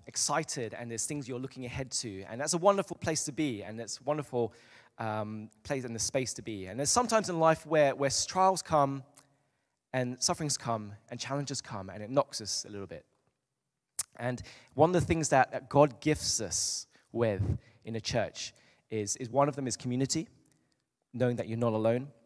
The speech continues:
One of the things that's a wonderful gift, isn't it, when you have people who come around you during those times of difficulty and they encourage us. But another thing that God gives us, uh, which we're gonna be speaking about today, is, is leaders,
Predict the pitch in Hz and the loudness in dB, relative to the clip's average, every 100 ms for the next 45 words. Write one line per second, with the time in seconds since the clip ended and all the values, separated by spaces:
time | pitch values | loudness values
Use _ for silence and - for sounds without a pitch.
0 | _ _ _ - - 110 107 110 120 107 | _ _ _ -20 -10 -8 -6 -4 0 -2
1 | 113 104 123 120 117 123 - 107 101 107 | -2 0 0 0 -6 -6 -4 -6 -6 -6
2 | 110 117 - 127 117 117 131 120 117 120 | -8 -8 -8 -10 -8 -8 -4 -4 -2 -4
3 | 113 110 110 95 - - 110 107 107 110 | -6 -8 -8 -10 -8 -6 -6 -6 -8 -10
4 | 107 104 123 135 - 131 92 - 107 101 | -10 -10 -12 -14 -18 -18 -18 -10 -10 -8
5 | - 120 120 127 - - - - - - | -4 -4 -2 -4 -4 -6 -18 -20 -20 -20
6 | - - _ - 170 202 190 185 156 135 | -20 -20 _ 4 8 10 8 8 4 4
7 | 156 147 156 123 113 - - - - - | 4 6 2 2 0 2 0 -2 -6 -8
8 | 117 120 120 127 131 - 151 151 127 98 | -6 -4 -4 -2 -2 -2 -2 2 2 2
9 | 135 123 104 92 _ _ _ _ - - | 2 4 4 -2 _ _ _ _ -14 -14
10 | - 120 123 123 - - 123 139 160 120 | -2 0 2 2 -2 -2 -2 4 4 4
11 | 92 - - | 4 2 2